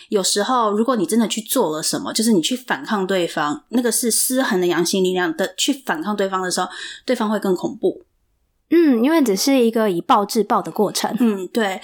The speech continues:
Speaker 1: 所以那种东西是内心的转化跟蜕变，它并不是你外面真的去做什么事情。其实我这段过程还蛮长的，它并不是说我今天突然就是看到，哦，原来是这个样子，而是我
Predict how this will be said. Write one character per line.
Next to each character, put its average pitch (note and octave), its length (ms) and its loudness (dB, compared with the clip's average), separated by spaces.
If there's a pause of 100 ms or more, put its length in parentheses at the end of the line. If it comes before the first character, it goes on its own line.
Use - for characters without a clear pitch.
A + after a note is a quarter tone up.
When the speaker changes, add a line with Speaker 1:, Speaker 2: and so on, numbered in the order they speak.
(140)
Speaker 1:
所 F#4+ 120 -2
以 F#4 120 4
那 G4+ 100 0
种 A3+ 180 2
东 A#3+ 200 4
西 B3 180 0
是 C4 180 4
内 A#3 380 4
心 F#3+ 320 -2
的 F#3 100 0
转 - 360 -4
化 F#3+ 180 -2
跟 E3+ 180 -2
蜕 F#3 280 -2
变， F#3 200 0
它 - 300 -4
并 A3 300 4
不 F3+ 160 0
是 F#3 560 -2
你 F3+ 160 4
外 G#3 240 2
面 G3 180 0
真 F3 140 2
的 D#3+ 80 2
去 D#3+ 160 -4
做 D#3+ 160 -4
什 - 100 -4
么 - 100 -2
事 C#3+ 180 -4
情。 - 360 -6 (400)
其 A3 140 0
实 C4+ 80 2
我 A3 80 2
这 G3 120 -4
段 G3+ 160 0
过 F#3+ 140 0
程 E3 160 -4
还 D#3 140 -2
蛮 C#3 240 -2
长 - 280 -6
的， - 120 -8
它 - 120 -2
并 A3+ 160 0
不 E3+ 120 -4
是 F3+ 100 -8
说 F3 220 -4 (220)
我 D#3+ 100 0
今 F#3 180 -2
天 G3 220 0
突 A3 200 0
然 F3+ 200 2
就 - 100 -2
是 F3 360 -2 (180)
看 G3 260 -2
到， F#3 120 0
哦， C4+ 360 4
原 G#3 160 -2
来 G#3+ 100 0
是 G#3+ 140 0
这 G#3 100 2
个 F#3+ 100 0
样 F#3 220 2
子， E3 120 -2
而 G#3+ 100 2
是 C#4+ 180 2 (360)
我 - 120 -2